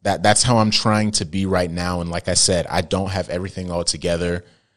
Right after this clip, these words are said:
Um, I don't wanna make it seem like I have everything all together. And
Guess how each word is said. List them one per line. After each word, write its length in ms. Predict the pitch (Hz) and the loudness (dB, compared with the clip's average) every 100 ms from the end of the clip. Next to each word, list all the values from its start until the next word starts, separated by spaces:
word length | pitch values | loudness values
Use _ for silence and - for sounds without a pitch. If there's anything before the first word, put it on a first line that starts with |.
| _ _ _ | _ _ _
Um, 380 | 85 85 82 82 - | -6 -4 -4 -6 -4
I 140 | 87 | -4
don't 320 | 82 92 90 | -2 -2 -2
wanna 220 | 92 92 | -2 -2
make 240 | 90 90 - | -2 -4 -4
it 100 | - | 0
seem 380 | - 123 123 110 | 2 4 2 2
like 160 | 92 | -2
I 60 | 90 | -2
have 220 | 87 85 | -2 -4
everything 420 | 78 85 - 90 | -4 -6 -6 -6
all 160 | 82 82 | -6 -4
together. 540 | - 80 82 80 80 - _ _ _ _ _ _ _ _ _ - | -6 -4 -4 -4 -6 -10 _ _ _ _ _ _ _ _ _ -8
And 560 | 87 85 85 85 82 | -4 -2 -2 -4 -6